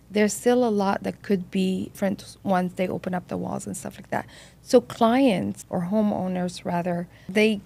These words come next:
kinda skip over all of that and they want something to happen without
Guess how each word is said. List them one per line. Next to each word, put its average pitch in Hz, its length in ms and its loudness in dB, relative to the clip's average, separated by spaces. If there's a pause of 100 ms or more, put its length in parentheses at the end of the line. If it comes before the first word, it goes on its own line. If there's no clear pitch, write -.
kinda 269 240 6
skip - 300 4 (140)
over 190 580 4 (380)
all 208 160 6
of 202 140 4
that 196 380 4 (600)
and 185 360 2
they 180 340 2 (140)
want 202 280 4
something 202 380 0
to 196 140 2
happen 185 500 0 (460)
without 180 460 2